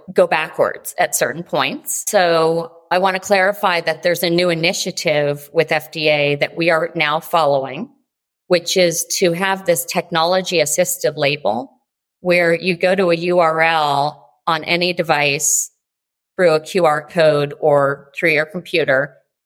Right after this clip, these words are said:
and you do an online questionnaire that walks you through the contraindications and make sure that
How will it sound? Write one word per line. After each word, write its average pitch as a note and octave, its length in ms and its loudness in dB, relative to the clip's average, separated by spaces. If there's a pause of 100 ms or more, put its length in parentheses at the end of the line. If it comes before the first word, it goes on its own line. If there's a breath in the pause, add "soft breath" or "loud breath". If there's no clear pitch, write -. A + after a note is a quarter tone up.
(120)
and F3 160 0
you F3+ 80 -2
do F#3 120 2
an F3+ 80 2
online F3 460 0
questionnaire D#3 600 -2
that D3 140 -4
walks C#3+ 360 -2
you C#3+ 80 -4
through C#3 320 -4
the C#3+ 80 -12
contraindications D#3 1120 -6 (300)
and F3 120 0
make D3+ 200 -4
sure D#3 300 0
that C#3+ 300 -2